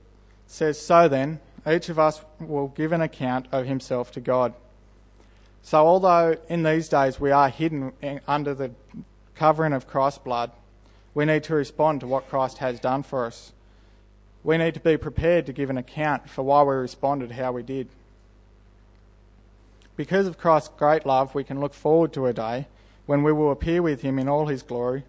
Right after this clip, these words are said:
and be seated at God's right hand in heaven. But we do have to respond to it. Paul shows us that our response should be to put to death our old self.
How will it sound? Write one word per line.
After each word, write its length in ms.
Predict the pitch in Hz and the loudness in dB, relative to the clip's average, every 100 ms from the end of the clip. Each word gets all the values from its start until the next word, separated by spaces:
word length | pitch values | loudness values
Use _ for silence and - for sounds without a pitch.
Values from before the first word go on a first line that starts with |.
| - | -14
and 120 | 135 131 | -8 -8
be 80 | |
seated 440 | 127 - 151 143 127 | -8 -2 -2 0 -2
at 120 | 120 | -2
God's 280 | 135 131 131 | 0 0 -2
right 200 | 123 120 | -4 -4
hand 240 | 127 127 | -6 -6
in 100 | 120 | -6
heaven. 360 | 113 127 113 110 _ - - - _ _ _ - _ _ - _ _ - - - - | -8 -8 -10 -16 _ -20 -20 -20 _ _ _ -20 _ _ -20 _ _ -20 -20 -8 -2
But 260 | 135 - - - - | -2 -2 -14 -20 -10
we 140 | 139 131 | -6 -2
do 160 | 139 | -2
have 220 | 120 127 - | 0 -4 -4
to 100 | 127 | -6
respond 480 | 120 - 131 135 | -8 -4 -4 -4
to 140 | - 113 | -6 -12
it. 100 | 110 131 - _ _ _ _ _ _ _ _ _ _ _ _ _ _ - | -12 -16 -20 _ _ _ _ _ _ _ _ _ _ _ _ _ _ -2
Paul 180 | 165 170 | 2 2
shows 360 | - 165 170 | 4 4 2
us 140 | 147 - | -2 -6
that 120 | 143 | 0
our 160 | 143 143 | 2 2
response 480 | 127 - 160 160 | 0 0 0 -2
should 280 | - 160 139 | -6 -4 -2
be 180 | 139 135 | 0 0
to 80 | 127 | -2
put 240 | - 156 | -4 -6
to 60 | 135 | -4
death 300 | 123 147 165 | -2 -2 0
our 140 | 147 | -2
old 200 | 127 120 | -2 -2
self. 480 | - 123 113 - - | -6 -8 -8 -10 -20